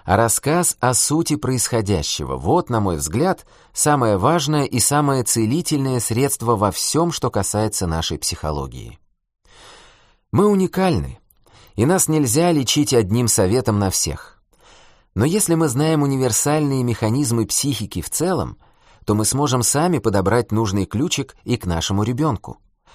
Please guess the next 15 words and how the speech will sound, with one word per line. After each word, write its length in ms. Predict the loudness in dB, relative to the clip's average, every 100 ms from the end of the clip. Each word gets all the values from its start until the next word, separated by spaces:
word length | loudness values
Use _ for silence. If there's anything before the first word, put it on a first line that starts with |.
| -20 -6
Так, 220 | 0 0
по 120 | 0 0
крайней 340 | 2 2 2
мере, 200 | 0 0
мне 160 | 0 0
кажется. 560 | -2 -2 -4 -10 -12 -20 _ _ _ -20 -6
Поскольку 520 | -2 0 0 0 0
же 160 | 0 2
нет 360 | 2 0 -2 -2
общих 480 | 0 2 2 0 0
инструкций, 720 | -2 -2 -4 -6 -4 -4 -6 -10 _ _ -20 _
то 140 | 0
инструментарий 840 | 2 0 -2 -2 -2 0 0 0
каждому 460 | 0 0 0 0 2
родителю 580 | 2 0 -2 0 -2